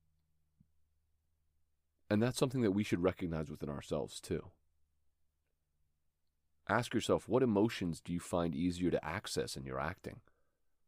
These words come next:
Which ones are more difficult? And are those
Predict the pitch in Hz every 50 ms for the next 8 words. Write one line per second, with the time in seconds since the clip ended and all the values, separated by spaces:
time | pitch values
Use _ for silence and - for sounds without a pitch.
0 | _ _ _ _ _ _ _ _ _ - 98 104 - - 107 104 98 85 95 92
1 | 90 87 80 78 117 - - 87 - - - _ - - _ _ _ _ _ _
2 | _ _ _ _ _ _ _ _ _ _ _ _ _ _ _ _ _ _ _ _
3 | _ _ _ _ _ _ _ _ _ _ _ _ _ _ _ _ _ _ _ _
4 | _ _ _ _ _ _ _ _ _ _ _ _ _ _ _ _ _ _ _ _
5 | _ _ _ _ _ _ _ _ _ _ _ _ _ _ - 95 92 92 92 101
6 | 113 107 90 87 80 78 78 76 76 78 73 - - - -